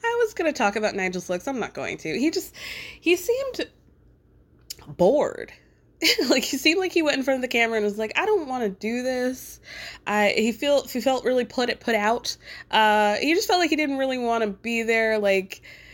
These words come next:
not in a shy way, like in a, "I'm bothered by this" <laughs> sort of way. I don't know. I got some weird energy out of Nigel, but, you know, it's not surprising to me that Kim would be attracted to a weirdo because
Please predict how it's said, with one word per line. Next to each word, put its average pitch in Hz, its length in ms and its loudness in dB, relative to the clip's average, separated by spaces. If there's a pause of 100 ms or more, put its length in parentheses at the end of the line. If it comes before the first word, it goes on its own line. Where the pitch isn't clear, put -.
(260)
not 311 320 0
in 262 120 2
a 190 120 4
shy 247 400 2
way, 165 580 0
like 202 240 2
in 208 120 4
a, 202 220 0 (200)
"I'm 214 260 4
bothered 190 540 2
by - 180 0
this" 175 140 0
<laughs> - 120 -2
sort - 200 -6
of - 140 -8
way. 180 280 0
I 311 100 4
don't 277 160 2
know. 170 180 -4 (300)
I 302 80 2
got 440 160 -2
some 285 200 2
weird 214 240 2
energy 165 420 0
out 151 140 0
of 156 80 -2
Nigel, 151 440 -2
but, 165 380 -6
you 226 100 -8
know, 208 360 -2 (460)
it's - 360 -4 (520)
not 254 300 0
surprising 214 580 0
to 196 120 -8
me 180 140 -2
that 175 120 -4
Kim 190 220 0
would 180 220 -4 (680)
be 190 140 2
attracted 170 480 -2
to 175 160 -4
a 170 40 -4
weirdo 170 420 -4
because 165 520 -8